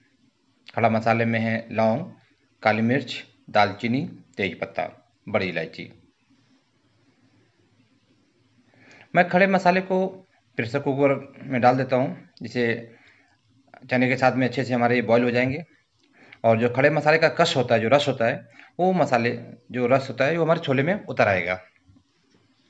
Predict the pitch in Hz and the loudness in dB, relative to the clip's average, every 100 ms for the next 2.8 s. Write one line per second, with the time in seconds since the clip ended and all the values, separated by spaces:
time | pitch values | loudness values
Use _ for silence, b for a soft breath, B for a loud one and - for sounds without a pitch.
0 | _ _ _ _ _ _ _ _ _ _ | _ _ _ _ _ _ _ _ _ _
1 | _ _ _ _ b b b b b 131 | _ _ _ _ b b b b b -4
2 | 120 127 120 117 - 117 143 | -2 0 0 -2 -4 0 0